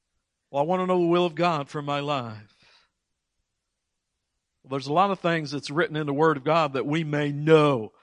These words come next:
the will of God. Is the will of God that we abstain from sexual lusts? That, that, that's,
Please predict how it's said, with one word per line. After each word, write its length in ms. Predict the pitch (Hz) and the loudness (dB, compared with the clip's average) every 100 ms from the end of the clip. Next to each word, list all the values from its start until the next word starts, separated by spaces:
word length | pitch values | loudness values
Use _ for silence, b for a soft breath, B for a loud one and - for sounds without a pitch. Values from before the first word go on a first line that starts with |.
| _ | _
the 120 | 127 | -8
will 220 | 123 131 123 | -4 -4 -6
of 120 | 107 | -6
God. 420 | 120 117 101 135 _ _ _ _ _ _ _ _ - | -6 -6 -10 -18 _ _ _ _ _ _ _ _ -12
Is 220 | 127 120 | -10 -6
the 120 | 135 | -4
will 240 | 135 156 | 0 0
of 100 | 156 | 0
God 360 | 143 185 175 127 | 2 4 4 0
that 140 | - | -8
we 140 | 127 135 | -6 -8
abstain 640 | 131 - 170 180 180 139 | -8 -8 -4 -4 -4 -8
from 340 | 117 127 123 110 _ _ _ _ | -12 -14 -14 -20 _ _ _ _
sexual 640 | - 151 - 139 139 131 _ _ | -8 -8 -6 -8 -8 -10 _ _
lusts? 800 | 135 160 170 127 - - - - _ _ | -6 -2 -2 -4 -8 -12 -14 -20 _ _
That, 160 | 139 156 | -8 -6
that, 140 | 151 156 - | -6 -10 -10
that's, 300 | 147 - | -10 -10